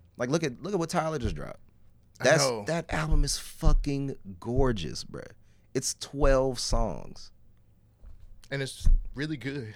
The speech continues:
Speaker 1: I got in, he
Speaker 2: <laughs>
Speaker 1: gave me what he wanted to give me, gave me a message, and I got the fuck out of there.
Speaker 2: Right.
Speaker 1: And it's like he didn't hold my whole day hostage because I got,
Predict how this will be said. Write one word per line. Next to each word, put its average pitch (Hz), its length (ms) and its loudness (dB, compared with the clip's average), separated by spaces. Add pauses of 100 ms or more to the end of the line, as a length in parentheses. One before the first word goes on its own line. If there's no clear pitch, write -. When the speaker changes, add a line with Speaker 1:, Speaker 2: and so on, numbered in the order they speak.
Speaker 1:
I 98 100 2
got 127 360 2
in, 175 580 4
he - 60 2
Speaker 2:
<laughs> 214 60 4
Speaker 1:
gave 160 300 6
me 165 120 6
what 160 140 8
he 165 80 6
wanted 160 260 4
to 151 60 -4
give 151 220 -2
me, 151 240 -2
gave 131 240 -2
me 143 100 -2
a 139 60 0
message, 143 460 -4
and 98 80 -2
I 110 60 0
got 110 140 -2
the 85 80 -8
fuck 110 260 -4
out 117 180 2
of 85 80 2
there. - 220 -6
Speaker 2:
Right. 95 320 -4 (100)
Speaker 1:
And 104 100 -2
it's 113 160 0
like 120 140 2
he 120 60 0
didn't 113 180 0
hold 127 360 0
my 101 320 -2 (340)
whole 123 360 -4
day 113 280 -2
hostage 95 680 -2 (400)
because 113 400 0
I 113 80 2
got, 139 260 2